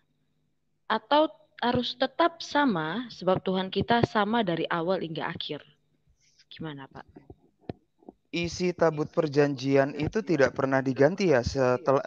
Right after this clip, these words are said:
Speaker 2: karena tujuannya itu singgah karena menunggu pem-, pembangunan bait Allah saja. Dia disimpan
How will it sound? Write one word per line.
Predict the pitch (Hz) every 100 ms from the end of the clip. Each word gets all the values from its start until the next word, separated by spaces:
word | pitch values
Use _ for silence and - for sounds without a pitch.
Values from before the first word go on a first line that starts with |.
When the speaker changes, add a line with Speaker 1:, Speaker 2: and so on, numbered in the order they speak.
| 135
Speaker 2:
karena | 147 170 196 196
tujuannya | 175 147 143 143 151 156 151
itu | -
singgah | 160 - 147 143
karena | 196 165 160 151
menunggu | 151 147 139 143
pem-, | 143 147 -
pembangunan | 143 139 131 135 135 135 131
bait | 135 143
Allah | 147 143 143
saja. | 151 175 139 120 143 - 175 147 120 _ _ _ _ _ _ _ _ _ _ _ _ _ _ _
Dia | 135 151
disimpan | 170 170 160 147 143 147